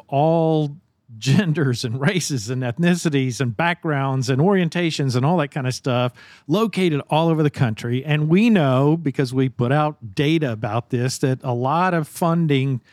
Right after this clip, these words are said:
typically goes to just a few geographies. And, and we're trying hard to make a difference and make sure that that gets spread out across the country. But just having money in different places is not enough, right? I mean, you, you actually,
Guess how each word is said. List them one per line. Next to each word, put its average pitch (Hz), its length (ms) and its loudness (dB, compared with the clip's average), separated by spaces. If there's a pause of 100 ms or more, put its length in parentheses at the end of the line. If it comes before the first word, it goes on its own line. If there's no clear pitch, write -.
(260)
typically 156 480 0
goes 147 420 2
to 135 80 -8
just 131 260 0
a 120 60 0
few 139 340 0
geographies. 123 840 -2
And, 110 180 -6 (340)
and 131 120 -4
we're 202 100 2
trying 165 280 -2
hard 131 400 2
to 127 280 2
make 135 240 -2
a 120 40 -2
difference 120 460 -2
and 120 120 -2
make 120 160 -2
sure 127 200 -2
that 113 180 -6
that 127 180 -4
gets 117 160 -4
spread 123 280 -2
out 117 300 -2 (380)
across 139 300 -4
the 143 80 -6
country. 190 340 -2
But 135 240 -2 (680)
just 262 380 0
having 190 480 0
money 156 400 2
in 135 120 0
different 135 400 -2
places 120 580 -2
is 110 180 -6
not 123 180 0
enough, 127 420 -2
right? 135 360 -2
I 156 40 -8
mean, 123 360 -2
you, 135 200 -2
you 139 160 0
actually, 160 720 0